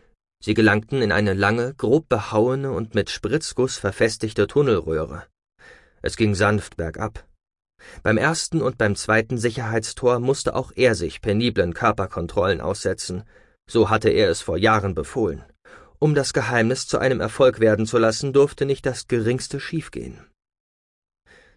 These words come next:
Die Sicherheitsleute arbeiteten sorgfältig, ließen dabei aber auch den notwendigen Respekt erkennen vor ihm, dem zukünftigen Imperator.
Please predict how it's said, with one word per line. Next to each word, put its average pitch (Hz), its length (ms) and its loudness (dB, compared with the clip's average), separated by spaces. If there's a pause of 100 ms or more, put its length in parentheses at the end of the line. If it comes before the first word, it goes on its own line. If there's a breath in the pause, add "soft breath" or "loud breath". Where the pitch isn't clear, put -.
Die 127 80 0
Sicherheitsleute 117 920 2
arbeiteten 107 560 2
sorgfältig, 110 1000 2
ließen 104 300 -4
dabei 98 380 2
aber 95 200 2
auch 101 180 2
den 92 140 -4
notwendigen 98 580 0
Respekt - 520 -4
erkennen 82 360 -6
vor - 220 -2
ihm, 95 280 -4 (280)
dem 71 180 -6
zukünftigen 85 680 -4
Imperator. 92 640 -8